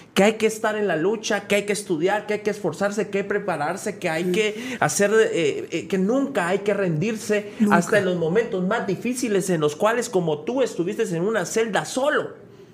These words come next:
Speaker 1: probablemente, eh, hasta tal vez sin ganas de vivir.
Speaker 2: Así es, así es, Neto, exactamente.
Speaker 1: ¿Verdad? Entonces, eh, pero siempre hay una luz en el camino. Hoy estás aquí con nosotros.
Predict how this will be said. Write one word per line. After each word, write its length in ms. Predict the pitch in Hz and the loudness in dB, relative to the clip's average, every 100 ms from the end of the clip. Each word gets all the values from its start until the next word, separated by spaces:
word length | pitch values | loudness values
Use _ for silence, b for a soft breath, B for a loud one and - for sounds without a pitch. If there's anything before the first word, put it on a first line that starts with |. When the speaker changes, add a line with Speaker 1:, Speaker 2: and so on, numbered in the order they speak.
| B B B B B B - - | B B B B B B -20 -6
Speaker 1:
probablemente, 920 | 147 151 180 175 175 240 - 196 147 - B B | -2 0 0 0 -2 -4 -4 -4 -4 -8 B B
eh, 440 | - 151 143 - - | -2 0 -2 -4 -6
hasta 280 | 156 165 135 | -4 -4 -6
tal 140 | 131 | -6
vez 160 | 131 180 | -4 -4
sin 180 | 175 131 | -4 -4
ganas 260 | 160 170 135 | -4 -4 -4
de 80 | |
vivir. 340 | 120 117 180 214 - - - - - | -4 -6 -8 -10 -16 -20 -20 -20 -20
Speaker 2:
Así 300 | 135 - 202 | -14 -8 -6
es, 300 | 175 127 - - - _ - - | -6 -6 -12 -16 -20 _ -20 -14
así 240 | - 226 | -2 0
es, 80 | 226 | 2
Neto, 300 | 202 185 - - - | 0 -4 -8 -20 -20
exactamente. 640 | - 226 - 190 180 - - - - - | -6 -6 -4 -8 -8 -12 -20 -20 -20 -12
Speaker 1:
¿Verdad? 280 | 120 120 143 | -6 -4 -4
Entonces, 680 | 143 135 135 139 165 156 - B B B - | -4 -4 -4 0 -2 -2 -6 B B B -6
eh, 880 | - 135 131 127 127 123 120 - - - | -2 0 2 2 2 2 0 -4 -10 -2
pero 180 | 143 127 | 0 0
siempre 360 | - 160 156 | -2 -2 -2
hay 60 | 147 | -2
una 200 | 147 135 | -2 -2
luz 240 | 131 160 | -2 -2
en 120 | 160 135 | -2 -4
el 100 | 123 | -4
camino. 460 | 120 110 151 214 | -4 -4 -2 0
Hoy 120 | 175 160 | 2 2
estás 320 | 135 190 208 | 2 0 0
aquí 200 | 135 165 | -6 -6
con 240 | 160 147 | -4 -4
nosotros. 800 | 120 - 175 202 202 180 180 - | -4 -2 -2 -2 -2 -2 -2 -10